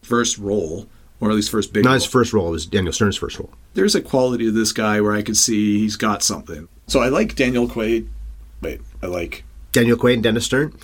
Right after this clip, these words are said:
Speaker 1: Yes.
Speaker 2: <laughs>
Speaker 1: That's
Speaker 2: You
Speaker 1: what
Speaker 2: like Dennis
Speaker 1: I'm doing.
Speaker 2: Quaid?
Speaker 1: I like Dennis Quaid. I also like Daniel Stern. I thought he was pretty good in this.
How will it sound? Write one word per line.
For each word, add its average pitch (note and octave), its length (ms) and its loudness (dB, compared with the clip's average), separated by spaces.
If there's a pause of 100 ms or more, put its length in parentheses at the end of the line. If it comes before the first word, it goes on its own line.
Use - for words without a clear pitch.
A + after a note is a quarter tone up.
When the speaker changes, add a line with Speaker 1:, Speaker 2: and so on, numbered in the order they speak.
Speaker 1:
Yes. G2+ 320 -4
Speaker 2:
<laughs> - 1600 -4
Speaker 1:
That's - 180 2
Speaker 2:
You A#2 60 4
Speaker 1:
what C#3+ 60 6
Speaker 2:
like C#3+ 80 4
Dennis D3+ 240 4
Speaker 1:
I'm - 60 -6
doing. A#2 360 4
Speaker 2:
Quaid? - 240 -8
Speaker 1:
I A2+ 40 -2
like D#3+ 160 4
Dennis E3 220 0
Quaid. A2 400 2 (260)
I - 40 2
also - 160 2
like A#2+ 120 2
Daniel A#2+ 280 2
Stern. - 380 -2 (220)
I G#2+ 100 -6
thought G#2+ 120 -4
he G2 60 0
was F#2 120 -4
pretty F#2+ 180 -6
good F#2+ 140 -4
in F2+ 100 -8
this. G#2 360 -2